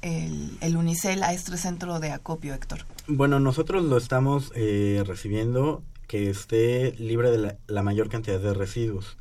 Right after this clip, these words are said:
Speaker 2: Eh, no tiene que ir lavado precisamente porque también no queremos fomentar que se gaste más agua
Speaker 1: Claro.
Speaker 2: y que sea, que la huella ambiental sea mayor, sino simplemente que, este, pues, con la servilleta que,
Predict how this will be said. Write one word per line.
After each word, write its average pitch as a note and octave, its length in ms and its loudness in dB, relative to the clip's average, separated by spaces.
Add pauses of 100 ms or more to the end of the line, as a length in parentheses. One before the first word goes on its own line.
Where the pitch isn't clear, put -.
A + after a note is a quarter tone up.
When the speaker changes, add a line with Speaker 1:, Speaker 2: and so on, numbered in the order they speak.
(520)
Speaker 2:
Eh, G2+ 520 2
no B2 160 2
tiene F3 200 0
que B2 100 -2
ir A#2 100 0
lavado A2 460 2
precisamente G2+ 720 -4
porque - 300 -10
también F2+ 360 -6
no G2+ 120 -6
queremos F#2+ 300 -2
fomentar F#2+ 460 -4
que F#2+ 100 -6
se F2+ 140 -8
gaste F#2+ 280 -4
más F#2+ 260 -4
agua F#2+ 360 0
Speaker 1:
Claro. E3 260 -6 (180)
Speaker 2:
y F#2 280 -8
que F#2 420 -6
sea, F#2 300 -4 (260)
que - 80 -6
la G2 120 0
huella A2+ 200 4
ambiental G2 440 0
sea G2+ 120 -6
mayor, A2+ 380 -2 (300)
sino A2 440 -2
simplemente A2+ 640 -2
que, F2 460 -4
este, - 340 -12
pues, - 280 -8
con G2+ 280 -2
la F#2+ 80 2
servilleta G#2 640 0
que, F2+ 520 -4